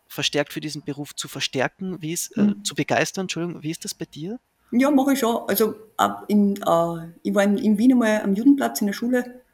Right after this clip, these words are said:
Speaker 2: und hab einen
Speaker 1: Mhm.
Speaker 2: Vortrag gehalten und dann auch bei irgendeiner Messe. Da schau ich, sag ich schon immer zu den Schülerinnen, „Hey, probiert's es und lasst
Speaker 1: Mhm.
Speaker 2: euch einfach nicht unterkriegen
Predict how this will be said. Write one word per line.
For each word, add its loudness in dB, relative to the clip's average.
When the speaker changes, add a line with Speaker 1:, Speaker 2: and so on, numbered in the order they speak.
Speaker 2:
und 2
hab 2
einen 0
Speaker 1:
Mhm. -4
Speaker 2:
Vortrag -2
gehalten 0
und -4
dann 2
auch 4
bei 2
irgendeiner 2
Messe. 0
Da 4
schau 6
ich, 4
sag 0
ich 0
schon 2
immer 2
zu 0
den 0
Schülerinnen, 2
„Hey, -2
probiert's 2
es -2
und -2
lasst 2
Speaker 1:
Mhm. 4
Speaker 2:
euch 4
einfach 2
nicht 4
unterkriegen 2